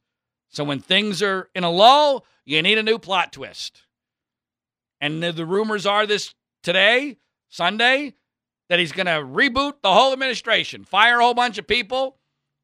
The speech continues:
bring in a new press secretary, probably from Fox News Channel, maybe bring in some producers from Fox News Channel, which I think is kinda hilarious, 'cause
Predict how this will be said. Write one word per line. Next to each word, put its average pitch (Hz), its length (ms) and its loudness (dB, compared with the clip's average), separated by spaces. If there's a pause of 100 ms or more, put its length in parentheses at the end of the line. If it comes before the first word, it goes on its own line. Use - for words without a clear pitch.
(120)
bring 226 320 0
in 247 160 0
a 226 60 -2
new 233 340 -4
press 220 300 2
secretary, 247 640 -2
probably 208 360 0
from 190 160 -6
Fox 220 340 0
News 220 220 -4
Channel, 240 260 0
maybe 226 240 -2
bring 220 300 -4
in 233 220 0 (280)
some 196 260 -2
producers 254 560 0
from 175 140 -8
Fox 175 320 0
News 170 180 -8
Channel, 147 380 -4 (200)
which 226 180 -2
I 320 140 4
think 254 220 -2
is 208 120 -6
kinda 240 260 2
hilarious, 220 480 2
'cause 185 240 -8